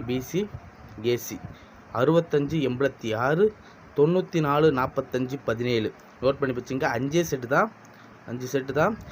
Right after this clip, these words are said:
ஏன்னா, நம்ம கம்மியா தான் எப்பயுமே நம்பர் எடுத்து செட்டு கொடுப்போம். அந்த செட்லேயே ஒரு ஃபுல் வின்னிங் சூப்பரா எடுத்து கொடுத்துருவோம். நினச்சிக்க, நம்ம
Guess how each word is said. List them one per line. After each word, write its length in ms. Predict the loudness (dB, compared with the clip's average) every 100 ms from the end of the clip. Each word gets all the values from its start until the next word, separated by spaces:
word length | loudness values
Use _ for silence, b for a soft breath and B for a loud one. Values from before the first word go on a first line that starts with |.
| B -12
ஏன்னா, 140 | -2 0 0
நம்ம 180 | 0 -2 -6 -2
கம்மியா 340 | 0 2 2 4
தான் 100 | 2
எப்பயுமே 260 | 2 2 2
நம்பர் 280 | 2 2 2
எடுத்து 280 | 0 -2 -6 -6
செட்டு 260 | -4 -2
கொடுப்போம். 380 | 0 2 4 2 B B B -6
அந்த 120 | -4 0
செட்லேயே 300 | 0 4 4 6
ஒரு 120 | 2 -2 0
ஃபுல் 200 | 0 2 2
வின்னிங் 320 | 2 0 -2
சூப்பரா 300 | -4 0 4 4
எடுத்து 200 | 2 -2 -2
கொடுத்துருவோம். 420 | -2 -2 -2 0
நினச்சிக்க, 380 | -4 -4 -4 -4 -8 B B -20 -4 0
நம்ம 220 | 4